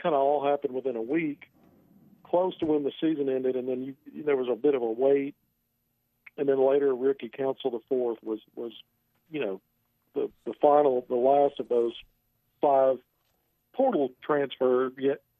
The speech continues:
gets that Musselman had in that twenty twenty-two class after signing six high school, you know, seniors. So obviously, we don't think this is gonna end up being as big of a class. Uh, I've been saying for a while that, you know, it, the,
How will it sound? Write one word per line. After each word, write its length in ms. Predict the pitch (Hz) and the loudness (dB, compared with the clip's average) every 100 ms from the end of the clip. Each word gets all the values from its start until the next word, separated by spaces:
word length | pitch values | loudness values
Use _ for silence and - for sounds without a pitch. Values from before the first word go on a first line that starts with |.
| _ - | _ -8
gets 280 | 139 131 131 - | -2 -2 -4 -10
that 200 | 120 - | -12 -6
Musselman 460 | 135 - 120 117 - _ _ _ _ - | -6 -4 -6 -6 -10 _ _ _ _ 0
had 180 | 156 147 | 2 4
in 100 | 127 | 2
that 160 | 123 | -2
twenty 260 | - 147 127 | 0 0 0
twenty-two 500 | - 135 110 - 214 | 0 0 0 0 0
class 360 | - 143 120 123 135 | 2 2 2 0 -4
after 220 | 117 113 - | -6 -8 -2
signing 320 | 135 131 113 - | 0 0 -2 0
six 200 | 151 143 | 0 0
high 160 | 120 123 | -4 -4
school, 240 | - 123 - - _ _ _ _ - | -4 -12 -12 -20 _ _ _ _ -4
you 80 | 131 | -2
know, 80 | 107 - | -2 0
seniors. 380 | 170 139 110 - | 0 2 0 4
So 220 | 123 110 - _ _ _ _ _ _ _ _ _ _ _ _ - | 4 4 -2 _ _ _ _ _ _ _ _ _ _ _ _ 2
obviously, 460 | 139 156 160 156 | 4 6 4 4
we 100 | 151 | 4
don't 240 | 165 151 - | 4 2 0
think 200 | 160 165 | -2 2
this 120 | 165 160 | -2 -2
is 80 | 127 | -2
gonna 160 | 147 | 0
end 160 | 151 147 | 2 2
up 160 | 151 | 2
being 240 | 143 160 147 | 2 2 0
as 120 | 123 | -2
big 220 | 110 147 | 0 2
of 60 | 156 | 2
a 80 | 151 | 0
class. 460 | - 143 160 170 - - _ _ _ _ _ _ _ - | 0 2 2 0 -8 -20 _ _ _ _ _ _ _ -6
Uh, 360 | 135 120 120 117 117 | 2 4 4 2 0
I've 100 | 127 | 0
been 180 | 139 131 - | 0 0 0
saying 240 | 139 139 | 0 0
for 80 | 139 | 0
a 40 | 127 | 2
while 380 | 135 143 147 120 | 4 4 4 0
that, 140 | - _ | -6 _
you 80 | - | -10
know, 180 | 117 110 | -6 -4
it, 240 | 120 - | -4 -6
the, 100 | - | -10